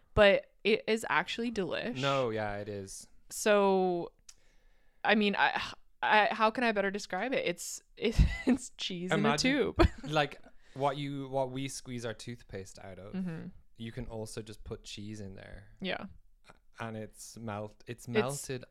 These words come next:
Speaker 2: at room temperature.
Speaker 1: Yeah.
Speaker 2: Which is, like, a Norwegian invention. Did you know the Norwegians invented toothpaste cheese?
Speaker 1: Really?
Speaker 2: Well, smeltost or,
Speaker 1: Yeah.
Speaker 2: or whatever, or tubeost.
Speaker 1: Yeah.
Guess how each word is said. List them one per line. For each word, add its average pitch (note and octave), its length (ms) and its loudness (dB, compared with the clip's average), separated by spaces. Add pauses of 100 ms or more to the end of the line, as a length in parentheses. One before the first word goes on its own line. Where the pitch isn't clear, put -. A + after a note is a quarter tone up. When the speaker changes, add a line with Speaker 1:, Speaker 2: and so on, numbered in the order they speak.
(100)
Speaker 2:
at A2+ 280 -8
room A#2 340 -8
temperature. G2+ 680 -14 (100)
Speaker 1:
Yeah. D#3 340 0 (540)
Speaker 2:
Which - 520 -4 (220)
is, A#2+ 320 -8
like, A2+ 300 -6 (400)
a B2 140 -6
Norwegian A#2 680 -6
invention. G#2+ 680 -6 (1160)
Did A#2+ 160 -14
you A#2+ 100 -12
know A#2+ 200 -12 (240)
the B2+ 80 -6
Norwegians A#2 520 -6
invented A2 640 -10 (460)
toothpaste D3 480 -10
cheese? F2 300 -14
Speaker 1:
Really? A#3 480 6
Speaker 2:
Well, D3+ 100 4
smeltost - 880 -8
or, A3+ 60 2
Speaker 1:
Yeah. B3+ 240 4
Speaker 2:
or A#2+ 140 0
whatever, A#2+ 360 -4
or B2 60 -6
tubeost. A#2+ 800 -10
Speaker 1:
Yeah. E3 260 0